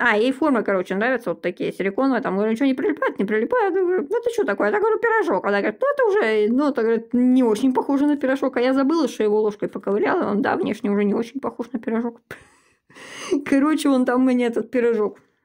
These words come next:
в силиконовой форме. Я даже подключила, в общем, попробовала, как оно бы выглядело. И вот, а.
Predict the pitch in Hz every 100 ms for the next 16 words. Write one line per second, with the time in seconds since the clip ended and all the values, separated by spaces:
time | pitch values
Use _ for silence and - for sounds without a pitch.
0 | _ _ - 214 208 202 196 190 233 277
1 | 294 214 208 208 262 - - - - -
2 | - _ - 226 226 254 226 294 311 262
3 | 220 208 208 208 - 220 202 185 190 190
4 | 196 196 190 208 285 302 226 180 165 -
5 | _ _ _ _ _ _ _ _ _ _
6 | _ - - 180 196 220 180